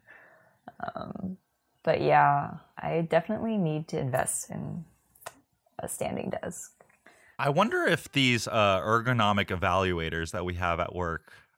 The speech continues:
Speaker 2: um, if they take into account artists and <laughs> illustrators and that kind of work, because I feel like
Speaker 1: Yeah.
Speaker 2: a lot of the ergonomics that they recommend is just basically for, like, you know, sitting at your computer and typing.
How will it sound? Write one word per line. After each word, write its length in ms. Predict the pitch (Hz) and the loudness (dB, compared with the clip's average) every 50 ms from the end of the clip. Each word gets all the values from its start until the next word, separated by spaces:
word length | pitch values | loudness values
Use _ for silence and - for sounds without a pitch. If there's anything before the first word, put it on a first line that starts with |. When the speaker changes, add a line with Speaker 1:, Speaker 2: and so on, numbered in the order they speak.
| _ - | _ -8
Speaker 2:
um, 520 | 92 90 87 85 82 80 76 80 78 - - _ _ _ _ _ _ _ _ _ _ - | -6 -4 -4 -4 -4 -4 -6 -8 -12 -14 -16 _ _ _ _ _ _ _ _ _ _ -6
if 140 | 120 - - | -4 0 2
they 400 | 180 185 170 160 143 135 127 - _ _ _ _ _ - | 4 4 4 4 4 2 0 -2 _ _ _ _ _ 0
take 220 | - 135 127 - | 2 2 2 4
into 300 | 135 120 117 - 131 117 | 0 0 2 2 2 2
account 840 | 104 - - - 110 104 104 101 101 101 101 98 104 107 - - - - _ _ _ _ _ _ _ _ _ _ _ _ _ - | 2 0 -2 0 2 4 4 4 4 4 2 0 -2 -4 -6 -10 -10 -12 _ _ _ _ _ _ _ _ _ _ _ _ _ -2
artists 560 | 90 98 110 120 147 180 - - - - - - | 2 2 4 4 4 2 2 0 -2 -4 -4 -4
and 120 | 104 107 | -4 0
<laughs> 20 | - | 2
illustrators 640 | 120 143 - - - - 156 139 139 147 147 139 120 | 4 2 4 2 2 2 4 4 6 4 4 4 2
and 180 | 117 101 104 | 2 2 4
that 180 | 98 101 113 - | 2 2 2 2
kind 140 | - 147 143 | 0 0 0
of 80 | 151 147 | 2 0
work, 260 | 139 147 180 180 - | 0 -2 -2 -2 -2
because 240 | - - 131 120 185 | -4 -2 2 6 8
I 40 | 180 | 10
feel 80 | 170 | 12
like 320 | 170 165 156 151 147 143 143 | 12 12 12 12 12 12 10
Speaker 1:
Yeah. 40 | - | 8
Speaker 2:
a 40 | |
lot 200 | 113 113 117 127 | 6 6 6 6
of 100 | 135 127 117 | 6 6 4
the 80 | 123 - | 2 2
ergonomics 1040 | - 110 110 107 113 110 104 98 98 98 98 98 95 - _ - - - - - _ _ _ _ - | 4 2 2 4 2 2 2 2 2 2 2 0 0 -2 _ -16 -14 -14 -14 -16 _ _ _ _ -8
that 360 | 101 110 104 98 95 95 95 - | 0 2 4 4 4 4 2 2
they 120 | 107 104 | 2 2
recommend 800 | 95 104 101 - - 98 90 90 90 92 98 95 90 87 85 90 | 4 2 2 0 0 -2 0 0 0 2 2 2 0 0 -2 -2
is 160 | 90 87 - | -2 -4 -4
just 200 | - 107 - - | -4 -4 -2 0
basically 460 | 131 147 165 - 202 156 - 135 120 | 0 2 2 2 0 -2 0 0 0
for, 280 | - - 120 110 107 101 | 0 0 2 2 2 4
like, 460 | 98 95 90 87 85 - - - _ _ _ _ _ _ _ _ _ _ _ _ - | 2 2 2 0 -2 -6 -12 -20 _ _ _ _ _ _ _ _ _ _ _ _ -6
you 80 | 127 | -2
know, 100 | 104 98 | -2 0
sitting 360 | 90 - - 127 120 117 117 110 | 0 0 2 2 2 2 4 2
at 160 | 104 - - | 2 2 0
your 60 | 104 | -4
computer 520 | - - 101 - - - 98 92 95 87 85 | -4 -4 -6 -6 -2 -2 0 2 2 2 2
and 140 | 87 87 82 | 0 -2 -4
typing. 540 | - - 90 92 - - 107 113 123 131 | -4 -2 -2 -2 -2 -2 -4 -4 -6 -8